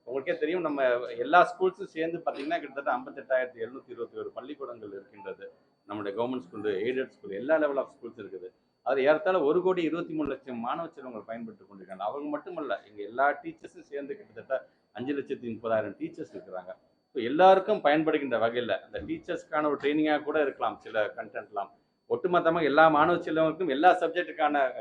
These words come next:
கண்டென்ட்டாக இருக்கலாம். So இது எல்லாமே, அஹ், இனி வரும் காலத்தில், அஹ், பயனுள்ளதாக இருக்க போகின்றது. அதற்கு, அஹ், உங்களுக்கே தெரியும், வெர்ச்சுவல் ரியாலிட்டி என்று வரும்பொழுது நாங்க ஏற்கனவே நம்முடைய,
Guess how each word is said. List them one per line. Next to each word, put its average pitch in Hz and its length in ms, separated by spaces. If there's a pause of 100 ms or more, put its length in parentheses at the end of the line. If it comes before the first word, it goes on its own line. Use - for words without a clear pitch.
கண்டென்ட்டாக 127 400
இருக்கலாம். 107 320
So 143 100
இது 117 120
எல்லாமே, 160 420 (400)
அஹ், 113 200
இனி 117 160
வரும் 127 260
காலத்தில், 135 560
அஹ், 113 180
பயனுள்ளதாக 127 580
இருக்க 110 240
போகின்றது. 104 500 (300)
அதற்கு, 135 560
அஹ், 117 200
உங்களுக்கே 127 340
தெரியும், 131 280
வெர்ச்சுவல் 123 360
ரியாலிட்டி 123 440
என்று 113 280
வரும்பொழுது 120 400
நாங்க 107 200
ஏற்கனவே 117 300
நம்முடைய, 107 340